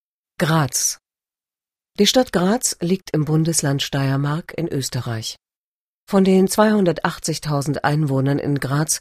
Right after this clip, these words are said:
sind fünfundvierzigtausend Studenten. Das sind ungefähr sechzehn Prozent der Bevölkerung. Der Name Graz leitet sich vom slawischen Wort Gradec, kleine Burg, ab. Zwölfhundertfünfundvierzig erhielt Graz das Stadtrecht.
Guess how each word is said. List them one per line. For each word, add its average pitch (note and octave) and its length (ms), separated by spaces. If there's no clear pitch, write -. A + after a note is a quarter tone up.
sind F#3+ 200
fünfundvierzigtausend E3 1120
Studenten. C3 800
Das - 180
sind C3+ 260
ungefähr D3+ 520
sechzehn D3+ 420
Prozent C#3+ 640
der B2+ 60
Bevölkerung. B2+ 680
Der F#3 180
Name A#3 300
Graz F3 480
leitet D#3+ 400
sich A3 200
vom D#3+ 180
slawischen D3 560
Wort D3 320
Gradec, C#3 800
kleine C#3 360
Burg, D3 540
ab. - 300
Zwölfhundertfünfundvierzig F3+ 1400
erhielt F#3+ 380
Graz C3 580
das - 140
Stadtrecht. - 680